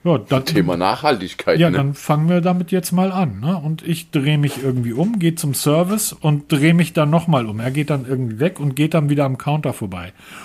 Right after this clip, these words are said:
Speaker 1: Und die Counter-Mitarbeiter fragt ihn, was wollte denn der? Und da sagt er zu ihr,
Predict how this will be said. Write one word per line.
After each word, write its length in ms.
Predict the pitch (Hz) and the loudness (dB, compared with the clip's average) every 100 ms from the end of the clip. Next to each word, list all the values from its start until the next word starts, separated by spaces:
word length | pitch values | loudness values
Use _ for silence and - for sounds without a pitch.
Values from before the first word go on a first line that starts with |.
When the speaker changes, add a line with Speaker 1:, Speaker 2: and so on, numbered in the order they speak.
| - | -2
Speaker 1:
Und 80 | 143 | 0
die 100 | 143 | 2
Counter-Mitarbeiter 880 | 151 180 214 165 147 131 127 135 131 | 2 2 2 0 0 -2 -2 -2 -4
fragt 460 | - 131 165 - | -2 -2 -2 -4
ihn, 320 | 123 156 165 - - - | 0 2 2 -2 -16 -6
was 180 | 120 131 | -4 2
wollte 280 | 135 170 | 4 4
denn 120 | 156 107 | 0 -4
der? 260 | 95 98 | -6 -4
Und 60 | 135 | 0
da 140 | 147 | 2
sagt 380 | 160 208 - - | 2 0 -2 -10
er 180 | 160 175 | -4 -4
zu 140 | 175 147 | -4 -2
ihr, 260 | 147 147 | 2 2